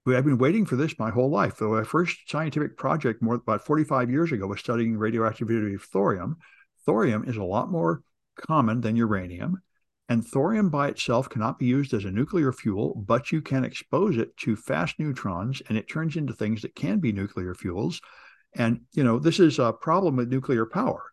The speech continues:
<coughs> Nuclear power, the ure-, U two thirty-five, I think, is what you need. The, and uranium, uranium and plutonium are extremely rare. There's not enough nuclear fuel to power more than a few decades of nuclear power plants.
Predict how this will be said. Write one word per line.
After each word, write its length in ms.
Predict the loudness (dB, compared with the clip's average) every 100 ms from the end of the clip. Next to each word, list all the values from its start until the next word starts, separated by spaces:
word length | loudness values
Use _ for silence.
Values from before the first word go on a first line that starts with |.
| _ _ _ 2
<coughs> 80 | 2 4 4 4 0 _ _ -2
Nuclear 520 | 2 2 2 2 2 -2 -6
power, 480 | -2 0 -2 -6 _ _
the 300 | 0 0 0 -8
ure-, 280 | -4 2 2
U 240 | 4 4 4
two 180 | 2
thirty-five, 1600 | 2 2 2 2 -4 _ _ _ _ _ _ _ _ -4 -2 0
I 80 | 0
think, 240 | 0 -2 0
is 100 | 0
what 120 | 0
you 80 | 2
need. 260 | 2 0 -4 -20 0
The, 180 | 4 4 2
and 260 | -4 2
uranium, 480 | 4 6 4 2 2
uranium 340 | 2 2 4 2
and 80 | 2
plutonium 520 | -2 0 0 0 0
are 60 |
extremely 520 | -4 -4 0 2 2 2
rare. 440 | 2 0 -4 -12 -18 -16 0
There's 180 | 0 2
not 220 | 2 2
enough 240 | 0 2
nuclear 400 | 0 2 2 2
fuel 360 | 0 0 2 0
to 100 | -2
power 480 | -4 0 2 2 0
more 180 | 2 2
than 120 | 2
a 40 |
few 160 | 2 2
decades 460 | 2 2 2 0 -2
of 100 | 0
nuclear 320 | 0 0 -2
power 280 | 0 0 -2
plants. 420 | -4 -10 -14